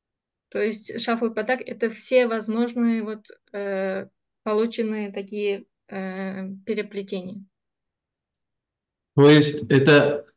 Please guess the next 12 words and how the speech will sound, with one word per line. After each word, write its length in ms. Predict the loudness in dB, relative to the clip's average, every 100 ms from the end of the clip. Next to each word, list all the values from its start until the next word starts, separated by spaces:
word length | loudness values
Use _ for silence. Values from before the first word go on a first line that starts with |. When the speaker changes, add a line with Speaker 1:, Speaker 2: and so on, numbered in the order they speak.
| 0
Speaker 2:
шаффл 380 | 4 6 6 6
продукт, 500 | 6 8 8 6 4
это, 460 | 4 4 4 2 -2 2 4 6 4 2 -4 _ _ _ _ _ _ _ _ _ _ _ _ -14
э, 40 | -2
э, 400 | 2 4 2 0 _ _ _ -18
функция 720 | 0 4 6 6 6 4 2
отображения 840 | 2 4 6 8 8 8 8 8 6
от 180 | 4 4
двух 480 | 8 8 6 0
слов 560 | -4 4 6 6 4 -4 _ _ _
к, 100 | 4
э, 880 | 6 8 6 4 2 4 4 4